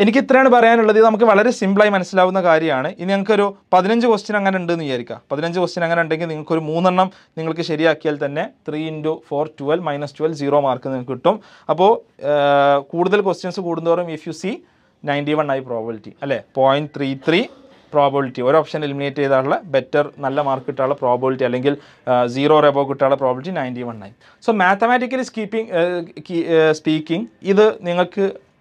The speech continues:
ആ, അക്സെപ്റ്റബിൾ ആയിട്ടുള്ള റിസ്ക് ആണോ? ഇത് നിങ്ങൾക്ക് അക്സെപ്റ്റബിൾ ആയിട്ടുള്ള റിസ്ക് ആണ് എന്നുണ്ടെങ്കിൽ you can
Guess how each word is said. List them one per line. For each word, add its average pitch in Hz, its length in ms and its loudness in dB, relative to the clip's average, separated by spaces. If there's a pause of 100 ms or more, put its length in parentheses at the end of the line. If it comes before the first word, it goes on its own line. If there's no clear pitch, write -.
(180)
ആ, 156 40 -2 (460)
അക്സെപ്റ്റബിൾ 180 500 -2
ആയിട്ടുള്ള 151 320 -2
റിസ്ക് - 320 -4
ആണോ? 117 220 -2 (2500)
ഇത് 254 120 6 (240)
നിങ്ങൾക്ക് 233 380 2
അക്സെപ്റ്റബിൾ 220 460 0
ആയിട്ടുള്ള 202 300 -2
റിസ്ക് 180 240 -4 (180)
ആണ് 214 220 2
എന്നുണ്ടെങ്കിൽ 135 520 -8 (560)
you 127 140 -10
can 147 100 -6